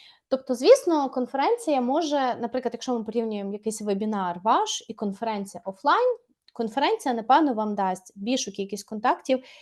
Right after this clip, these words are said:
і якіснішу комунікацію, тому що ви з людиною можете поспілкуватись face to face. Але конференція зазвичай значно дорожче вам буде коштувати. І тут, коли ви починаєте рахувати кос-, е,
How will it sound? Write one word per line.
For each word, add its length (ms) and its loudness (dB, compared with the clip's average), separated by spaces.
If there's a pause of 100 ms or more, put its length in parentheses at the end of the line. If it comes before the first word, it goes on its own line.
(240)
і 80 0
якіснішу 1080 0
комунікацію, 920 2
тому 160 2
що 140 -6
ви 80 2
з 80 -6
людиною 340 -2
можете 260 -6
поспілкуватись 760 -4
face 260 -6
to 80 -16
face. 320 -16 (540)
Але 160 2
конференція 640 4
зазвичай 720 -2
значно 440 -2
дорожче 440 0
вам 160 2
буде 180 0
коштувати. 680 -6
І 80 -10
тут, 400 4
коли 220 4
ви 80 -2
починаєте 520 -2
рахувати 1040 4
кос-, 420 0
е, 120 2